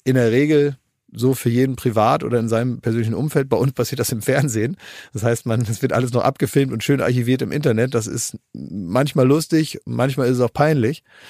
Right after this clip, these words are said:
Ähm, und, also ich hab's lieber, man redet dann darüber, als, äh, irgendwie so zu tun, als wär dann,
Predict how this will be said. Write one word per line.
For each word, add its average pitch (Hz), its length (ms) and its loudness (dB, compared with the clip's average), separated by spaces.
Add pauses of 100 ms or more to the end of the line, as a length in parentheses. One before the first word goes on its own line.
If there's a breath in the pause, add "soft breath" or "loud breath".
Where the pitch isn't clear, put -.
(420 loud breath)
Ähm, 120 420 2 (760)
und, 113 480 0 (540)
also 120 220 0
ich - 420 -4
hab's - 280 -2
lieber, 143 560 2 (280)
man 120 200 0
redet 156 300 2
dann 113 120 2
darüber, 107 460 2
als, 120 280 -2
äh, - 40 -6
irgendwie 131 640 0
so 123 120 2
zu 123 160 -4
tun, 151 220 -2
als - 320 -2 (220)
wär 127 120 2
dann, 117 580 -2